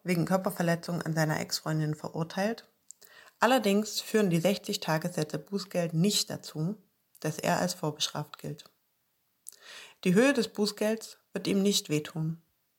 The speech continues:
und mittlerweile hat er Berufung gegen das Urteil eingelegt. Vorwürfe der häuslichen Gewalt, die von Boateng ausgeht, gab es in der Vergangenheit schon häufiger.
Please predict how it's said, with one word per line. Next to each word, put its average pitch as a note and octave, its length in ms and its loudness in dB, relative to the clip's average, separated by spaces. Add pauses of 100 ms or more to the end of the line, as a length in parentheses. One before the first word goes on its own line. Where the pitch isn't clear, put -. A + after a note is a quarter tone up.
und E3+ 160 2
mittlerweile E3 720 4 (480)
hat F3 140 2
er F3+ 60 8
Berufung F#3+ 520 4
gegen E3+ 240 0
das E3+ 160 -2
Urteil D#3 320 -2
eingelegt. D3+ 640 -4 (960)
Vorwürfe A#3+ 480 4
der F3 140 6
häuslichen E3+ 460 2
Gewalt, E3 400 4 (160)
die F#3 80 -2
von E3 200 2
Boateng D3+ 460 2
ausgeht, G3+ 640 -2 (240)
gab F#3+ 220 2
es A3 120 -4
in D#3+ 120 0
der D#3 100 2
Vergangenheit F3 760 0 (120)
schon F3+ 260 -2
häufiger. D#3 400 -2